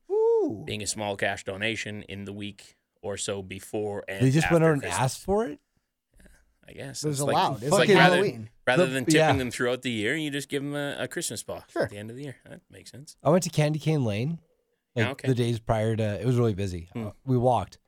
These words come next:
Speaker 3: And it kinda sucked 'cause it was, like, like Halloween, like, going house to house, but nobody gave me candy.
Speaker 2: <laughs>
Speaker 1: Yeah, you kinda just walk and then it's over.
Speaker 3: And I was a little too sober for it, too.
Speaker 2: I haven't been there in years at this point.
Speaker 3: It's pretty shit.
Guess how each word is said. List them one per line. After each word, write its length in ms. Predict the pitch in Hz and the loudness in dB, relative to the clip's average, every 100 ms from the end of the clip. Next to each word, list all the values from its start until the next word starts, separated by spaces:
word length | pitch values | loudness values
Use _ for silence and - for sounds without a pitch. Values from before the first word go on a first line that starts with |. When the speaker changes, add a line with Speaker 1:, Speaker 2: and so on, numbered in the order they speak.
| _ _ 156 | _ _ -4
Speaker 3:
And 60 | |
it 40 | 160 | 2
kinda 180 | 254 247 | 2 2
sucked 340 | - 233 135 | 2 2 2
'cause 120 | - 170 | 0 2
it 40 | |
was, 120 | 185 | 2
like, 280 | 196 156 - _ - | 0 -2 -10 _ 0
like 240 | 180 220 | 2 2
Halloween, 420 | 170 139 117 107 110 | 2 0 0 -2 -4
like, 100 | 110 | -2
going 220 | 127 113 | -2 0
house 220 | 120 143 | -2 -2
to 120 | 120 | -4
house, 380 | 101 135 175 - - _ _ _ 147 | -4 -4 -6 -8 -16 _ _ _ 0
but 80 | |
nobody 300 | 160 185 185 | 2 4 2
gave 240 | 160 180 160 | 4 2 4
me 100 | 165 | 0
candy. 480 | 160 170 127 82 - | 2 2 2 -4 -10
Speaker 2:
<laughs> 60 | - - 143 | -14 -12 -6
Speaker 1:
Yeah, 320 | 151 147 143 - 139 | -2 0 -2 -6 -6
you 100 | 147 | -2
kinda 180 | 196 190 | 0 0
just 120 | 139 | -4
walk 320 | 131 147 - | -2 0 0
and 80 | 139 | -4
then 80 | 131 | -6
it's 140 | - | -8
over. 240 | 123 123 123 | -10 -10 4
Speaker 3:
And 80 | 196 | 6
I 40 | |
was 120 | 220 220 | 8 6
a 40 | |
little 300 | 208 247 277 | 4 4 4
too 220 | 254 240 | 4 2
sober 480 | - 190 156 131 113 | 4 4 6 4 0
for 260 | - 110 101 | 0 0 -2
it, 180 | 113 | -6
too. 340 | - 127 90 78 - - | -2 -2 -2 -6 -4 0
Speaker 2:
I 60 | |
haven't 160 | 185 180 | 0 0
been 160 | 127 127 | -2 -2
there 180 | 113 | -2
in 140 | 107 95 | -2 -4
years 440 | 98 95 95 - | -4 -2 -4 -6
at 120 | 92 | -8
this 140 | 98 92 | -12 -14
point. 300 | 101 92 - _ _ 143 | -12 -12 -14 _ _ -4
Speaker 3:
It's 100 | 135 | 0
pretty 220 | 160 131 | 2 2
shit. 320 | - 90 | 2 -4